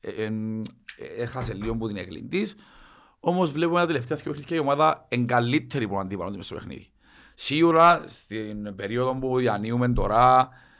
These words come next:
ε, το αποτέλεσμα είναι πιο σημαντικό που την απόδοση, όμως με τούν την απόδοση δεν μπορεί μια ζωή να ανασύμμα αποτελέσματα.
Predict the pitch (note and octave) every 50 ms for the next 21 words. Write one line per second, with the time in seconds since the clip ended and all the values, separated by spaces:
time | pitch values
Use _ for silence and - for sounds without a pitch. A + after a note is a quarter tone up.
0 | _ _ _ - G#2 G#2+ G#2 G#2 G#2 G#2 G2+ G2+ G2+ G2+ G2+ G2 F#2+ F#2 - -
1 | _ _ _ - A2+ A2 G#2+ G#2+ G#2 G#2 A#2 A#2+ C3 C3 B2+ C#3 C#3+ C#3 A#2+ A2
2 | G#2 A#2 C3 A#2+ B2+ C#3+ A#2+ A2 G2+ F#2 F#2+ F2 F2 E2 - - _ _ _ -
3 | F#2+ G2+ G#2 F#2 F#2+ F#2+ G2 G2 F#2+ F2+ G#2+ D3 G3+ A#3 B3 A#3+ - - - _
4 | _ _ _ _ _ _ _ _ - G#3+ G#3 G3+ G3 E3 E3+ F3 D#3+ F#3+ G3+ G3
5 | G3 F3+ E3 G3+ G#3+ F#3+ E3+ F#3 F#3 F3 F3+ D#3 C3+ B2+ A#2+ A2 A2+ G#2+ G#2+ G#2+
6 | G#2 G2+ - - G2+ F#2+ G2 F#2+ F#2+ F#2 F2+ F2 E2+